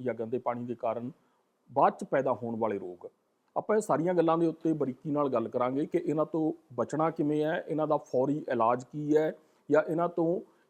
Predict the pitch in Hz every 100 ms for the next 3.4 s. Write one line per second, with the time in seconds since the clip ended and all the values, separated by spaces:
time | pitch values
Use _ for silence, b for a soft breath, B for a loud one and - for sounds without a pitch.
0 | - 131 127 151 160 190 196 196 165 165
1 | 175 170 170 139 127 147 151 151 156 170
2 | 131 143 175 151 139 135 156 151 127 135
3 | 175 175 165